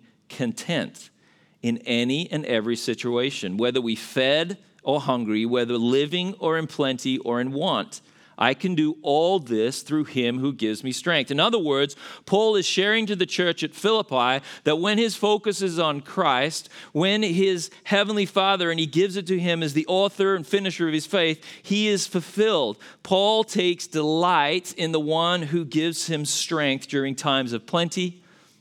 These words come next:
and during times of need. Paul is letting God be God, as David in the Psalm is challenging us to do and let God be God for us. So to, to help this, um, I wanted to, um,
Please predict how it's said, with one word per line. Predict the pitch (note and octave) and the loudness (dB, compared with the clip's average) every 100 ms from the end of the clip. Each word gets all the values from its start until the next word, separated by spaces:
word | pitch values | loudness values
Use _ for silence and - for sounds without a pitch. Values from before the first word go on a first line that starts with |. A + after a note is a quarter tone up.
| _ | _
and | B2+ B2+ | -4 -2
during | C3 B2 | -2 -2
times | B2 A#2+ A2 G#2+ | -2 -2 -2 -4
of | G2+ | -6
need. | G#2 F2 - - _ _ - _ | -4 -6 -10 -20 _ _ -20 _
Paul | - D3+ D#3 E3 | -2 2 4 2
is | F3+ D3 | 0 0
letting | C3 B2 B2 C3+ | 2 2 0 -4
God | B2 G2+ F#2+ G2+ A#2+ - _ _ _ _ | 0 2 2 -2 -8 -18 _ _ _ _
be | B2+ | -4
God, | A#2 G2+ D2+ E2+ C#3 - _ | -2 -4 -6 -12 -18 -20 _
as | A2+ G#2 | -4 -4
David | F#2 D3+ F3+ F3 D#3 | -2 2 2 0 -2
in | C3+ | -4
the | A#2 | -4
Psalm | - C3+ G2 G#2 | -2 -2 0 -2
is | G2+ G2+ | -4 -6
challenging | - B2 A#2+ A2 G#2 | -2 0 0 -2 -4
us | G2 - | -4 -6
to | G2+ | -8
do | F#2+ F2+ | -6 -6
and | F2+ | -4
let | F2+ - _ - _ _ | -6 -8 _ -20 _ _
God | - G2+ F#2 | -6 -4 -4
be | G2 | -4
God | F#2+ E2+ F2 - _ _ _ _ _ _ - | -6 -8 -8 -16 _ _ _ _ _ _ -6
for | G#2+ | 0
us. | A#2 - - - _ _ - - - | 0 -2 -10 -20 _ _ -20 -20 -2
So | F#3+ F#3+ F#3 _ | 0 0 -2 _
to, | - F#3 F3+ | 0 2 0
to | F3+ F3 | -2 0
help | F#3 A3+ D3 | 0 0 0
this, | B2+ C#3+ - - _ | 0 0 -4 -12 _
um, | - B2+ A#2 A2+ | 0 0 0 -2
I | B2 | 0
wanted | C3 A#2+ - A2+ G#2 - _ _ _ - _ _ | 0 -2 -2 -2 -2 -10 _ _ _ -20 _ _
to, | G2+ | -4
um, | F#2 E2 | -4 -4